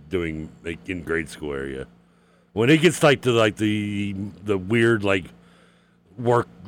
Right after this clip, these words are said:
the, the long subtra-, uh, so long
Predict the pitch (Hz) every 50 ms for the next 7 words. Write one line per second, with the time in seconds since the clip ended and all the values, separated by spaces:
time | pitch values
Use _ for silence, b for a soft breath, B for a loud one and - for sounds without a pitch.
0 | 113 - - 113 110 104 104 101 92 98 101 101 98 113 117 117 117 113 113 113
1 | 110 104 92 87 82 - - - - - - 101 95 - - 127 120 - 117 110
2 | 92 - - 135 104 104 113 117 113 117 113 110 107 104 95